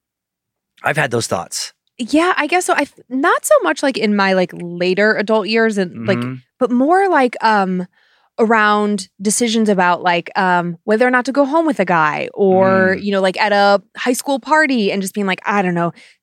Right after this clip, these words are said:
Speaker 2: feels like this is just gonna end in drama or trouble, like, that kind of thing.
Speaker 1: Yeah.
Speaker 2: Uh, and usually,
Speaker 1: Yeah.
Speaker 2: right, but my adult brain is like, "Well, yeah, of course, Lindsay, it was a bunch of, like,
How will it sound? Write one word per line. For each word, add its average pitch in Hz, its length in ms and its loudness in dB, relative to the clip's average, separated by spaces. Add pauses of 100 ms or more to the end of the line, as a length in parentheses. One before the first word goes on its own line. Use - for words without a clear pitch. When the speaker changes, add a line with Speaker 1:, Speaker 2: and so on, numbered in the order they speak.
(180)
Speaker 2:
feels 277 220 0
like 233 120 2
this 202 140 0
is 202 120 0
just 185 140 -2
gonna 185 160 -2
end 185 280 0
in 180 240 0
drama 185 540 2
or 180 160 0
trouble, 190 420 0
like, 170 300 -4
that 180 240 0
kind 285 220 -8
of 311 80 -4
thing. 330 200 -4
Speaker 1:
Yeah. 104 420 0 (180)
Speaker 2:
Uh, 240 260 0 (160)
and 277 180 2
usually, 277 360 4
Speaker 1:
Yeah. 185 160 -2 (640)
Speaker 2:
right, 220 500 0
but 240 120 2 (560)
my 247 120 2
adult 247 420 2
brain 190 260 2
is 185 140 -4
like, 196 200 -4
"Well, 240 120 -4
yeah, - 120 2
of - 180 -4
course, 220 300 -2
Lindsay, 185 200 0
it - 20 2
was 175 100 -2
a 185 40 -6
bunch 185 160 -2
of, 175 60 -6
like, 175 160 -4